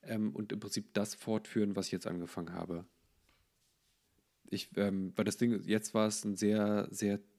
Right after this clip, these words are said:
theoretischer Zugang und so ein Blick von außen. Ähm, es gibt aber Sachen, die kann man tatsächlich auch praktisch mitnehmen aus, ähm, aus der Soziologie. Und ich glaube, das wär noch mal ein Ding, das kann man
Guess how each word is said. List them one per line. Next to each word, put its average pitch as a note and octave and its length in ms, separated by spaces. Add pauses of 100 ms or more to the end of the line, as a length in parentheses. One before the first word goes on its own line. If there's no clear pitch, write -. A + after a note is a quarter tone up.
theoretischer C3+ 1080
Zugang C#3 520
und G#2 160
so - 80
ein G2 120
Blick B2 200
von G2+ 180
außen. C#3+ 640 (600)
Ähm, G2+ 340
es - 140
gibt - 180
aber A2 160
Sachen, A2+ 480
die G2 360 (100)
kann A2 180
man A#2 260
tatsächlich - 480
auch F#2 220
praktisch - 500
mitnehmen B2 540
aus, - 420
ähm, G#2 320
aus - 160
der A2 120
Soziologie. A2 640
Und F#2+ 80
ich - 100
glaube, F2+ 220
das F#2 220
wär F#2+ 100
noch F#2 160
mal F#2 100
ein F2 100
Ding, F#2 160
das F2+ 160
kann G2 120
man F2+ 160